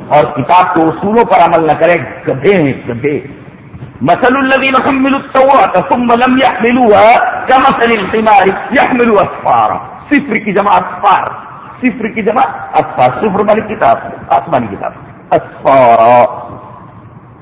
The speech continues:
جو اپنی پیٹھ کے اوپر بہت ساری کتابیں لادے ہوئے ہو،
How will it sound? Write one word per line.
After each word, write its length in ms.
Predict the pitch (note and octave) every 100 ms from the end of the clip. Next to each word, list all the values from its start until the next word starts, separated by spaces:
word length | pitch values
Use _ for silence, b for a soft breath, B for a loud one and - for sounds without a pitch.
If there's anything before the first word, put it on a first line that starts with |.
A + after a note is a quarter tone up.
| -
جو 140 | - A3
اپنی 320 | G#3 G#3+ B3+ C4
پیٹھ 400 | B3+ C4+ G#3+ -
کے 60 |
اوپر 360 | B3+ C4+ C#4 C#4
بہت 240 | B3+ B3+
ساری 140 | A#3+ G#3
کتابیں 360 | A#3 B3 C4
لادے 280 | A#3+ G#3+ G#3+
ہوئے 260 | F3+ E3
ہو، 60 | C3+